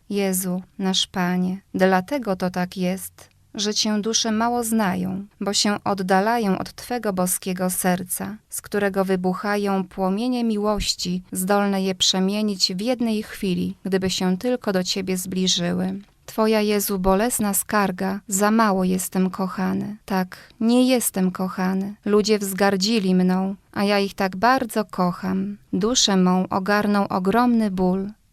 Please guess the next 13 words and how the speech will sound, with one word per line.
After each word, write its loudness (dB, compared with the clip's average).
że 0
Pan 2
Jezus 0
nie 2
jest -2
kochany. -2
Miłość 0
jest -2
najdoskonalszym 2
środkiem 0
dojścia -2
do -2
Boga. -2